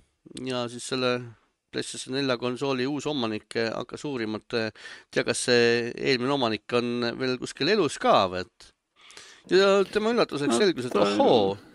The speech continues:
Speaker 1: tüüp on täitsa elus. Elu kahekümne nelja andmetel väidetavalt, äh, olevat,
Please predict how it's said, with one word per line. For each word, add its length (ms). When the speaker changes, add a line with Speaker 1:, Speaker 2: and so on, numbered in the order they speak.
Speaker 1:
tüüp 200
on 120
täitsa 280
elus. 300
Elu 220
kahekümne 420
nelja 300
andmetel 680
väidetavalt, 880
äh, 240
olevat, 400